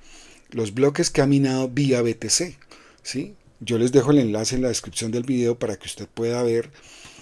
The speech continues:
Este es el bloque del halving y nos muestra todo lo que ocurrió. Están todos los, mm, los registros, los, los transaction, eh, I D, y nos muestra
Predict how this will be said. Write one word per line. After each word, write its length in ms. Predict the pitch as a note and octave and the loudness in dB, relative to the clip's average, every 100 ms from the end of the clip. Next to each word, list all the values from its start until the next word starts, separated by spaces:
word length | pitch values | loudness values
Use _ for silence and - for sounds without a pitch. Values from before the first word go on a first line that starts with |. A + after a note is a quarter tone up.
| - - | -12 0
Este 260 | D3 - | 2 2
es 120 | D3 C#3+ | 0 0
el 100 | C3 | 0
bloque 340 | C3 B2 C3 | 0 0 0
del 220 | A2+ G2 | 0 -2
halving 600 | F#2 C#3 D3+ A#2 A#2 B2 - _ _ _ _ - - _ _ - | -2 0 0 0 -6 -10 -18 _ _ _ _ -20 -20 _ _ -4
y 280 | D3 F3 D#3+ | -2 -2 -4
nos 180 | A#2 G#2+ | -6 -4
muestra 440 | A2 A#2+ - C#3 | -4 -4 -4 -2
todo 200 | C#3+ C3+ | 0 2
lo 160 | C#3 C#3 | 2 0
que 120 | A2+ | -6
ocurrió. 580 | - F#2+ A2+ A#2 C3 - | -10 -12 -6 -6 -6 -6
Están 400 | - A2 A2 - | -6 -6 -8 -4
todos 260 | - D#3 G3+ | 2 4 6
los, 440 | F#3+ C3 - - - | 4 4 2 -6 -10
mm, 220 | A2 G#2 G2 - - - - - C3+ | -14 -14 -16 -20 -20 -20 -20 -6 -2
los 140 | A#2 | -2
registros, 600 | A2+ - F3 - C3 A#2+ | -2 -4 -4 -4 -2 -2
los, 360 | A#2 G#2+ - - - | -2 -2 -4 -8 -16
los 380 | G#2+ - - - | -10 -8 -8 -10
transaction, 800 | - A2 G#2+ C#3+ D#3 D3 C3+ C3 - _ _ | -6 -4 0 2 2 2 0 -4 -16 _ _
eh, 240 | A2+ G#2 - - | -14 -12 -10 -2
I 200 | C#3 D3+ | 0 0
D, 260 | B2+ C3 - _ _ _ _ _ _ _ _ - - - - - _ - | 0 -2 -4 _ _ _ _ _ _ _ _ -20 -20 -20 -20 -20 _ -6
y 260 | F3+ A3+ - | -4 -4 -2
nos 280 | B2 A#2+ A2+ - | -2 -2 -6 -6
muestra 560 | B2+ C3 C#3 D3+ E3 | -2 0 0 -2 -6